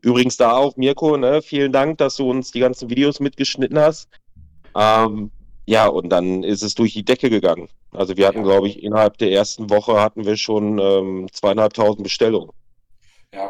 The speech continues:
Speaker 2: genau, dann kam dann irgendwann natürlich die Überlegung aus, was machen wir überhaupt mit den Shirts, ne? Wie, wie, wie verteilen wir die im Stadion? Was machen wir? Wo kommen die hin? Der erste Gedanke war natürlich, wir müssen Richtung Nordkurve gehen, ist klar, ne? Da sind wir Schalker, da gehen wir hin und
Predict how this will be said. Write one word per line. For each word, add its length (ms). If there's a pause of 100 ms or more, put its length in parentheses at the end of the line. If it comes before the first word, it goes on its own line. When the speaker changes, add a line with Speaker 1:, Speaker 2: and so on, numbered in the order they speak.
Speaker 2:
genau, 180
dann 380 (220)
kam 200
dann 160
irgendwann 280
natürlich 220
die 40
Überlegung 480
aus, 180
was 140
machen 220
wir 80
überhaupt 260
mit 120
den 100
Shirts, 400
ne? 160
Wie, 160 (340)
wie, 400 (300)
wie 160
verteilen 460
wir 80
die 100
im 140
Stadion? 840 (300)
Was 240
machen 300
wir? 180
Wo 120
kommen 200
die 140
hin? 340
Der 100
erste 300
Gedanke 480
war 80
natürlich, 460 (400)
wir 100
müssen 220
Richtung 280
Nordkurve 500
gehen, 200
ist 140
klar, 300
ne? 100
Da 100
sind 160
wir 80
Schalker, 480
da 340
gehen 160
wir 100
hin 280
und 200